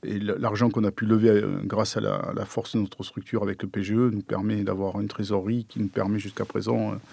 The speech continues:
d'avoir pu garder nos effectifs et, euh, d'être passé à travers les gouttes.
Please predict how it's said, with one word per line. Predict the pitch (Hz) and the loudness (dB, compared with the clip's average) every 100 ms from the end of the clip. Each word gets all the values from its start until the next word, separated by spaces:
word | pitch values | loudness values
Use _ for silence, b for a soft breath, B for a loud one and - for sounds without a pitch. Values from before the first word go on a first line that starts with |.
| B B B - | B B B -6
d'avoir | 104 98 110 113 101 101 | -4 -2 0 -2 -2 -6
pu | - - 120 | -6 -2 0
garder | 104 98 104 110 | 2 2 4 4
nos | 107 101 | 6 4
effectifs | 98 - 101 - 127 135 151 - B B B _ | 2 -2 -6 0 2 4 2 -2 B B B _
et, | 104 101 104 | 0 2 2
euh, | 101 98 101 | 0 -2 -4
d'être | 104 95 - | -4 -4 -4
passé | 104 101 - 120 110 | -2 0 2 2 2
à | |
travers | - 101 98 98 | 2 -2 0 0
les | 101 | -2
gouttes. | 107 - | -6 -10